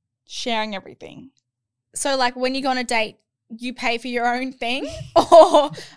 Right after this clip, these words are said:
Speaker 2: he pays for one date, you pay for the next date?
Speaker 1: Yeah, whatever. It's just, just shared.
Speaker 2: Okay, I think the highest will be shared,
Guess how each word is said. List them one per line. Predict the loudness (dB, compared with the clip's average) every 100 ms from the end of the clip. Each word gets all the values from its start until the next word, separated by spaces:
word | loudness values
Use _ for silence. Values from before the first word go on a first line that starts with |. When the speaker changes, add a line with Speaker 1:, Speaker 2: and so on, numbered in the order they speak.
| -20 -20 -20 -16 -4
Speaker 2:
he | -2 2
pays | 4 4
for | 2
one | 2 2
date, | 0 -2
you | -6 -4
pay | -2 -2
for |
the | -4
next | -6 -8 -8
date? | 0
Speaker 1:
Yeah, | 4 4
whatever. | 2 0 -2 -6 _ _ -10
It's | -8 -6
just, | -8 -12 -14
just | -8 -8 -8 -10 -8
shared. | -4 -4 -4 -12 _ 0
Speaker 2:
Okay, | 0 0 -8 -8 2
I | 4 4 2
think | -6 -4
the | -6 -2
highest | 0 0 0 -4 -10 _ _ _
will | -14 -2 0 0
be | -2 -4 -4
shared, | -8 -6 -6 -8 -14